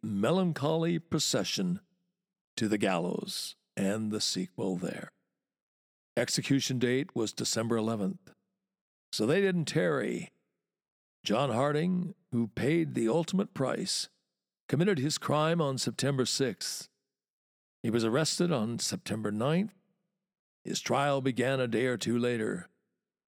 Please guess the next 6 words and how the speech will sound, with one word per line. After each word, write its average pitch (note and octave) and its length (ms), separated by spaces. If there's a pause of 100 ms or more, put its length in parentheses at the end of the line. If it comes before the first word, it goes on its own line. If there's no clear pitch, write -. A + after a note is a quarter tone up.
(300)
and A#2+ 280
in A#2+ 160
less C3+ 600
than C#3+ 180
three C#3+ 320
months, F#3 600